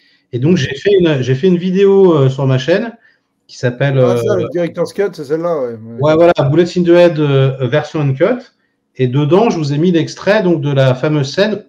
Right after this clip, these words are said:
Speaker 1: où ils boivent, euh, la pisse dans les pintes de bière. Et donc, ce qui n'a rien à voir avec, enfin, ce qui vient juste après la bouteille de Skyy.
Speaker 2: Oui, non, mais tu le sens dans le, dans le film, tu le vois, euh, qu'il y a une coupe, et parce que
Speaker 1: Bah
Speaker 2: en
Speaker 1: oui,
Speaker 2: plus,
Speaker 1: parce que
Speaker 2: ils
Speaker 1: la meuf, elle est
Speaker 2: s'engueulent,
Speaker 1: dégoûtée,
Speaker 2: ils
Speaker 1: elle
Speaker 2: sont
Speaker 1: s'en va. Oui, et puis la meuf s'en va, elle est dégoûtée, elle sait pas pourquoi, enfin, voilà.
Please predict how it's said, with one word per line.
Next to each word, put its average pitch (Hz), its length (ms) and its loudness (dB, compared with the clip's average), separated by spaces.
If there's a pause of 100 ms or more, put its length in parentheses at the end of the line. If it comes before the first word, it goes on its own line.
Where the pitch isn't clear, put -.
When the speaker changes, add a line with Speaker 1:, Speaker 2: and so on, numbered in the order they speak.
(140)
Speaker 1:
où 170 160 -4
ils 143 160 -4
boivent, 160 400 0
euh, 135 220 -2
la 131 120 -2
pisse - 460 -12 (260)
dans 175 160 2
les 185 120 6
pintes 190 260 4
de 175 80 4
bière. 143 400 0 (300)
Et 123 80 -4
donc, 170 200 0
ce - 120 -18
qui 147 120 -6
n'a 139 100 0
rien 135 120 2
à 139 60 4
voir 180 140 4
avec, - 180 -2
enfin, 135 160 -2
ce 131 100 -4
qui 151 140 -6
vient 160 200 2
juste 175 280 -4
après 156 280 0
la 165 140 0
bouteille 139 240 -4
de 151 100 -6
Skyy. 156 180 -2
Speaker 2:
Oui, 302 80 -4
non, 277 80 -2
mais 196 80 -4
tu 175 100 -12
le 175 40 -12
sens 262 280 2
dans 190 120 0
le, 180 80 -4
dans 160 120 -2
le 170 80 -2
film, 220 240 -8
tu 170 100 -16
le 135 60 -12
vois, 185 320 0
euh, 151 60 2
qu'il 151 140 -8
y 147 40 -8
a - 20 -12
une 135 60 -14
coupe, 175 260 -14
et 143 80 -6
parce 139 160 -10
que - 100 -2
Speaker 1:
Bah - 100 4
Speaker 2:
en 247 40 2
Speaker 1:
oui, 311 60 2
Speaker 2:
plus, 269 60 0
Speaker 1:
parce 233 140 0
que - 320 -2
Speaker 2:
ils 156 120 -12
Speaker 1:
la 160 120 0
meuf, 214 180 0
elle 185 80 4
est 170 120 4
Speaker 2:
s'engueulent, 190 340 4
Speaker 1:
dégoûtée, 208 60 2
Speaker 2:
ils 185 60 0
Speaker 1:
elle 170 120 0
Speaker 2:
sont 180 100 -4
Speaker 1:
s'en 175 60 2
va. 180 80 0 (760)
Oui, 269 140 2
et 247 40 0
puis 208 140 -4
la 185 120 6
meuf 214 180 4
s'en 190 200 0
va, 196 140 4
elle 196 60 4
est 175 60 4
dégoûtée, 160 280 -2
elle 196 80 0
sait 175 100 -10
pas 151 120 -4
pourquoi, 175 400 -2
enfin, 160 200 -4
voilà. 131 320 -6